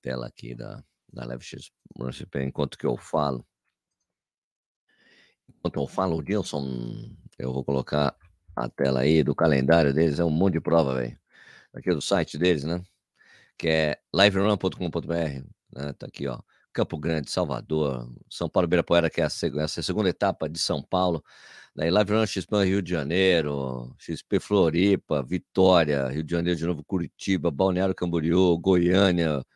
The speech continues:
Belo Horizonte, Belo Horizonte que fala, é Belo Horizonte, Ribeirão Preto, Fortaleza, esse termina aqui, São Paulo no Eldorado, dezenove de novembro, termina o dia três de dezembro com a Live Run X P de Jaraguá do Sul, que é, é a sede da Live, na verdade, né? Lá em Santa Catarina,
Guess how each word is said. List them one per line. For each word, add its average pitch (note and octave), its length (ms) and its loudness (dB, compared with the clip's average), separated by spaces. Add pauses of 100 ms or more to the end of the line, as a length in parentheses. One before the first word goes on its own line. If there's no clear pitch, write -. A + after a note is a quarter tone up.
Belo G2 200 4
Horizonte, F2+ 640 0
Belo G#2 180 2
Horizonte F#2 420 0
que - 100 -20
fala, D#2 240 -2
é - 20 -4
Belo F#2 160 -2
Horizonte, F#2+ 220 0 (420)
Ribeirão A#2 280 2
Preto, G#2+ 240 0
Fortaleza, D#2 920 0
esse F2+ 340 -2
termina G2+ 380 0
aqui, E2+ 240 -4
São F2+ 220 -2
Paulo G2 160 2
no G#2+ 60 4
Eldorado, D#2 920 2
dezenove D#2+ 320 -4
de E2 60 -10
novembro, E2 360 -4
termina A2 360 2
o G#2+ 40 0
dia G#2 140 2
três G#2 200 0
de G2+ 80 0
dezembro F#2+ 300 -2
com G2 120 -4
a F2+ 60 2
Live E2+ 340 0 (640)
Run E2+ 160 0
X - 200 -10
P E2+ 160 -4
de D#2+ 180 -16
Jaraguá E2+ 640 0
do E2+ 160 -12
Sul, F#2 260 -6
que G2 120 -4
é, F#2 60 0 (160)
é E2+ 80 2
a G#2+ 80 2
sede G#2+ 480 0
da G2 140 2
Live, D#2+ 300 2
na D2 100 -4
verdade, C2 420 -8
né? D2 160 -6 (140)
Lá - 100 -10
em C2+ 40 -10
Santa - 260 -18
Catarina, B1+ 420 -16